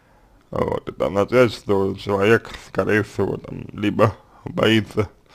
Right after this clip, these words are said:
э, потерять вас, либо, э, с-, э, знает, что вы можете, э,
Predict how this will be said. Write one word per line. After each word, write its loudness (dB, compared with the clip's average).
э, -4
потерять 4
вас, 6
либо, 0
э, -2
с-, -10
э, 4
знает, 8
что -2
вы -2
можете, -4
э, -2